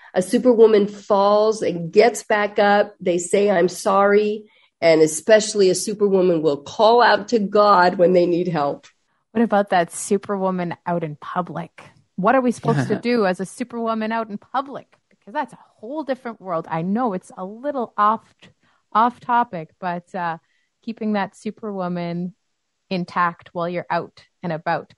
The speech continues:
Speaker 2: can be a little challenging.
Speaker 1: Absolutely. I love the
Speaker 2: <laughs>
Speaker 1: out in public stuff. Oh, my kids, they love to do hoopla stuff out in public. And I, I think,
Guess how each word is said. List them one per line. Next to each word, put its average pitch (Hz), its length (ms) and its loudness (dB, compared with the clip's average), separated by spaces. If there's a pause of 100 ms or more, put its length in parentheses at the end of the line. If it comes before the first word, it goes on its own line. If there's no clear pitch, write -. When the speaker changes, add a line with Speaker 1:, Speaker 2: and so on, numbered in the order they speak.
Speaker 2:
can 190 100 -10
be 180 160 -8
a 196 60 -8
little 220 180 -6
challenging. 226 540 -8 (480)
Speaker 1:
Absolutely. 240 840 -2
I 330 120 2
love 247 480 4
the 247 240 0
Speaker 2:
<laughs> - 0 -
Speaker 1:
out 233 260 2
in 233 120 2
public 220 420 -2
stuff. 226 420 -2
Oh, 233 240 -2
my 226 200 0
kids, 220 480 -2
they 214 200 -6
love 208 520 -4
to 247 100 -12
do 220 280 -14
hoopla 220 360 -8
stuff 196 460 -4
out 196 240 0
in 196 140 -2
public. 202 600 -6
And 175 340 -4 (320)
I, 190 180 0
I 208 160 -2
think, 294 260 -4